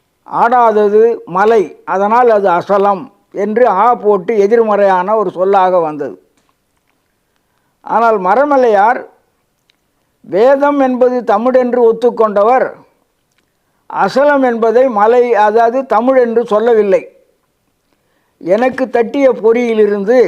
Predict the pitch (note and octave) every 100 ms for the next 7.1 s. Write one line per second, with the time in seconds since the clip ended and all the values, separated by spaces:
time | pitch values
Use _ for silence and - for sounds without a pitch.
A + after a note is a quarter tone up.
0 | A2+ - _ _ _ _ _ _ _ _
1 | _ _ _ _ - F#3+ G#3+ A3 G3 F#3+
2 | G#3 B3+ C#4+ C#4+ _ - G3 A#3+ A#3+ A#3+
3 | A3 A3+ G#3+ A3 A3 G#3+ F3+ F#3+ F3+ G#3+
4 | G#3 - - _ _ _ _ _ _ _
5 | D3+ F#3+ A#3 A#3 A3+ - D3+ F#3 A3+ A#3
6 | G3+ F3+ - - - F3+ A3 A3 G3+ G3
7 | F#3